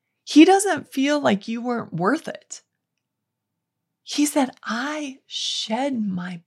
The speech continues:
blood for you. Do you understand how much I love you? Do you have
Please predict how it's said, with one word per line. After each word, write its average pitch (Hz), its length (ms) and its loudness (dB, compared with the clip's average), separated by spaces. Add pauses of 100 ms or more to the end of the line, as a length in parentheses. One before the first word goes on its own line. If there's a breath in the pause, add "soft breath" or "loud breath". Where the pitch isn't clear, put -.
blood 320 520 -8
for 240 200 -14
you. 175 400 -12 (960)
Do 269 140 4
you 311 260 4
understand 277 1200 -4
how 269 160 -8
much 247 260 -6
I 226 140 -2
love 208 380 -4
you? 370 300 -8 (600)
Do 302 100 2
you 320 80 2
have - 140 -6